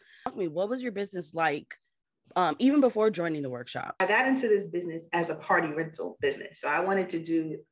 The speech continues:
Speaker 2: everything.
Speaker 1: <laughs>
Speaker 2: And so,
Speaker 1: Don't we all? <laughs>
Speaker 2: yeah, I wanted to do everything. So October two thousand nineteen is when I incorporated my business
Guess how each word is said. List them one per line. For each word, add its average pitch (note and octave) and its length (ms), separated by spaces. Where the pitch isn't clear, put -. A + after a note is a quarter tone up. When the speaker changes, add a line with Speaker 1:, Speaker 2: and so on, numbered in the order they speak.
Speaker 2:
everything. - 720
Speaker 1:
<laughs> - 340
Speaker 2:
And F#3 320
so, G3 240
Speaker 1:
Don't E3+ 220
we D#3+ 60
all? - 360
<laughs> - 260
Speaker 2:
yeah, - 260
I F#3+ 60
wanted A3+ 200
to A#3 60
do A3 100
everything. D#3+ 640
So F#3+ 760
October A#3 560
two B3+ 160
thousand F#3+ 240
nineteen A#3 560
is D#3+ 140
when E3 140
I E3 120
incorporated D#3 540
my D3+ 120
business C#3+ 520